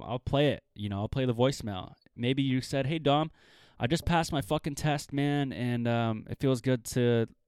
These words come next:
you know, let this out 'cause I didn't feel like I could, uh, tell anyone else." You know, I, I'd be more than happy to fucking share that kinda shit, man. Or maybe, "Hey, you, you, um, you said something on your podcast the other day, and it really reminded me of the time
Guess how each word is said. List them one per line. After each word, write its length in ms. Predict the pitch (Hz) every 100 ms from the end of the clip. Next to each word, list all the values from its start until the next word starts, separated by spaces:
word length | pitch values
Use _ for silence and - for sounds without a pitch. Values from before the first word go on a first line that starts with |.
| _ _
you 140 | - 120
know, 180 | 120
let 240 | 113 123 -
this 180 | 127 147
out 240 | 127 104
'cause 140 | 120
I 60 | 110
didn't 200 | 117 113
feel 180 | - 120
like 220 | 113 104
I 60 | 113
could, 260 | 120 113
uh, 220 | 107 104 104 _ _ _ _ _ _ _ -
tell 220 | 139 139
anyone 380 | 110 101 98 90
else." 420 | 87 - - - _ _ _ _ _ _ _ _ _ -
You 100 | 123
know, 160 | 117
I, 280 | 135 143 143
I'd 80 | 139
be 100 | 160
more 220 | 170 180
than 140 | 190 175
happy 300 | 185 185 117
to 60 |
fucking 280 | 104 98 -
share 260 | - - 95
that 140 | 87
kinda 220 | - 90 76
shit, 320 | - 87 -
man. 360 | 110 131 156 156 _ _ - _
Or 100 | 123
maybe, 240 | 123 135 139
"Hey, 240 | 165 170
you, 220 | 127 127
you, 380 | 131 131 131 135
um, 460 | 131 127 123 123 110 - _ _ _ _ _ -
you 140 | 131
said 280 | 123 156 143
something 320 | - 139 135
on 80 | 127
your 120 | 127
podcast 480 | - 139 - 127 117
the 80 | 113
other 120 | 113
day, 160 | 110 113
and 100 | 110
it 40 |
really 200 | 117 123
reminded 360 | 117 113 117 110
me 160 | 113
of 40 | 107
the 60 |
time 440 | 101 117 110 107